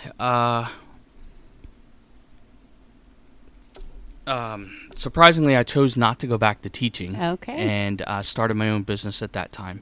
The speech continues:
Speaker 2: Okay. Yeah.
Speaker 1: So
Speaker 2: Yeah. So a fifth grade teacher, that had to have been a lot of fun, huh?
Speaker 1: Absolutely.
Speaker 2: <laughs>
Speaker 1: Love, love the education. Love being able to act like a, like a child.
Speaker 2: Yeah. <laughs> Hang with the fifth graders. That's
Speaker 1: Absolutely.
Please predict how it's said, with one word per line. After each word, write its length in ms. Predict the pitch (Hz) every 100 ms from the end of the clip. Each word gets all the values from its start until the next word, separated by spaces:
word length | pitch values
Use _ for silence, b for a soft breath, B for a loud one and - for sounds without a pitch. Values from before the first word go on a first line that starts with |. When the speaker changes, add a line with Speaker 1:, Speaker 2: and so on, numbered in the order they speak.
| -
Speaker 2:
Okay. 640 | 180 185 - 196 240 208 -
Yeah. 180 | 202 190
Speaker 1:
So 280 | 208 98 95 202
Speaker 2:
Yeah. 260 | 190 233 - B B B
So 160 | 269
a 60 | 214
fifth 340 | - 269 -
grade 260 | - 254 226
teacher, 320 | 240 233 208
that 140 | 190 196
had 140 | 202
to 20 |
have 60 | 196
been 100 | 185
a 80 | 175
lot 180 | 175
of 80 | 175
fun, 280 | - 185 175
huh? 100 | 180
Speaker 1:
Absolutely. 640 | 120 123 - 104 101 190
Speaker 2:
<laughs> 500 | 240 226 233 240 220 240 220
Speaker 1:
Love, 260 | 135 131 226
love 220 | 135 147
the 120 | 151
education. 640 | 143 135 - 131 117 123 120
Love 220 | 131 127
being 220 | 135 131
able 200 | 123 120
to 60 | 113
act 240 | 110 -
like 160 | 113 -
a, 60 | - - -
like 200 | 120 117
a 60 |
child. 380 | 113 104 90 92
Speaker 2:
Yeah. 240 | - 269 -
<laughs> 40 | -
Hang 960 | 349 302 - - 320 285 226 247 254
with 140 | 254 247
the 100 | 220
fifth 240 | 226 -
graders. 460 | 247 208 185 185 -
That's 240 | 190 190
Speaker 1:
Absolutely. 580 | 123 185 113 139 185